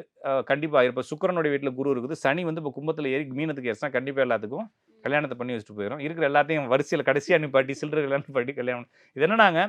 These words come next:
இது குறிப்பிட்ட ஆண்டுகள் ஆகுறதுனால இது வந்து ட்ரெண்டிங் ஆன மாதிரி தான். ஆனா நைன்டிஸ் கிட்ஸ் எல்லாத்துக்கும் ஆகாமலாம் இல்ல. இப்ப எல்லாருமே நைன்டிஸ் கிட்ஸ் எல்லாம் நிறைய பேர் கல்யாணம் பண்ணி புள்ள பத்து ஸ்கூலுக்கு அனுப்ப ஆரம்பிச்சிட்டாங்க.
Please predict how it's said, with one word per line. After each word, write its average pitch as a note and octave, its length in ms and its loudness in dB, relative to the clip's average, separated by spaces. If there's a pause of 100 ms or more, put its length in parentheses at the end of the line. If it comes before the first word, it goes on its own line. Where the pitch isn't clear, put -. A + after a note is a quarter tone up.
(140)
இது D#3+ 180 0
குறிப்பிட்ட B3 440 4
ஆண்டுகள் F#3+ 440 12
ஆகுறதுனால D3 580 8
இது F#3 140 0
வந்து G3 240 -4
ட்ரெண்டிங் A#3+ 400 0
ஆன E3 160 2
மாதிரி A2 200 -2
தான். F2+ 140 -10 (100)
ஆனா D3 220 0
நைன்டிஸ் F3+ 360 0
கிட்ஸ் E3 220 -4
எல்லாத்துக்கும் D#3 340 6
ஆகாமலாம் C3+ 240 4
இல்ல. A#2 120 2
இப்ப A2+ 140 0
எல்லாருமே D#3 240 2
நைன்டிஸ் D#3+ 280 -2
கிட்ஸ் - 180 -12
எல்லாம் D#3 160 -2
நிறைய C#3 200 0
பேர் C#3+ 120 -2
கல்யாணம் C3+ 320 2
பண்ணி D3 120 -8
புள்ள D3+ 220 -2
பத்து B2 220 -4 (220)
ஸ்கூலுக்கு F#3 340 0
அனுப்ப D3+ 180 0
ஆரம்பிச்சிட்டாங்க. F#2+ 480 -2